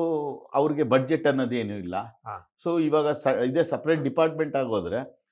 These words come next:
Speaker 1: ಅವ್ರಿಗೆ ಅಂತ ಒಂದು ಬಜೆಟ್ ಅಲಾಟ್‌ಮೆಂಟ್ ಆಗುತ್ತೆ. He can take independent,
Speaker 2: ಕರೆಕ್ಟ್.
Speaker 1: uh, calls and, uh,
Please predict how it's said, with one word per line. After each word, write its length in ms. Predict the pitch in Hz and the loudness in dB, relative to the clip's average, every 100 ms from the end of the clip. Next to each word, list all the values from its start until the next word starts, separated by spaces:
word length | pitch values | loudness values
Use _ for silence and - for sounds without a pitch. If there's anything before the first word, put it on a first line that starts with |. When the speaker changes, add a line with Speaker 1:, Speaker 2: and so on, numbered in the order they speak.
| _ | _
Speaker 1:
ಅವ್ರಿಗೆ 300 | 117 160 165 | 0 2 2
ಅಂತ 120 | 165 | 2
ಒಂದು 200 | 147 139 | 0 0
ಬಜೆಟ್ 420 | 127 117 113 143 127 | 2 0 2 0 2
ಅಲಾಟ್‌ಮೆಂಟ್ 540 | 120 117 - 123 104 | 0 0 -4 -6 -2
ಆಗುತ್ತೆ. 640 | 101 98 131 139 - _ - | -4 -4 -6 -8 -10 _ -8
He 100 | 131 | -2
can 140 | 156 135 | -2 0
take 200 | 143 139 | -2 -2
independent, 640 | 135 135 139 131 127 107 | -2 -2 -2 0 0 0
Speaker 2:
ಕರೆಕ್ಟ್. 440 | 113 107 98 - 120 | 0 0 -2 -2 -2
Speaker 1:
uh, 0 | |
calls 360 | 127 123 131 | -2 -2 -4
and, 140 | 120 104 | -4 -4
uh, 320 | 82 - | -6 -10